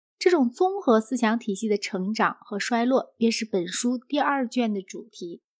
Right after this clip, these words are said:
整个中世纪富有思想的人的心情对于有关现世的事物总是深感不幸的，其所以能够忍受这些事，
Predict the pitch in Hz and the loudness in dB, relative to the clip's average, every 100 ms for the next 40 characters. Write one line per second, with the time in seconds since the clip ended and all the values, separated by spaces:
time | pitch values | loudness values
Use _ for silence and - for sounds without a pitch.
0 | _ _ - 254 285 277 330 370 - 269 | _ _ 4 4 4 4 2 2 2 2
1 | - 226 220 - 339 247 233 - 330 269 | 2 0 0 2 6 6 4 0 2 4
2 | 196 196 202 202 247 254 - 302 311 - | 2 2 0 2 4 2 0 -4 -4 -2
3 | 202 196 214 285 285 269 294 185 160 233 | -2 -2 -2 0 2 2 2 2 2 0
4 | 262 - 359 349 262 226 233 196 185 - | 0 2 2 4 2 0 -2 -2 0 0
5 | 233 202 185 - - 196 185 226 220 285 | 2 0 0 -4 -4 -4 -2 -2 -2 -2
6 | 294 226 160 180 196 - 285 214 160 135 | 0 -2 -2 -6 -8 -2 -2 0 -2 -8
7 | _ _ _ _ - 330 349 - 349 285 | _ _ _ _ 0 4 4 4 2 4
8 | 254 277 339 240 190 - 254 240 214 226 | 4 4 4 2 2 -2 -2 0 0 0
9 | 233 - 214 | 0 0 -2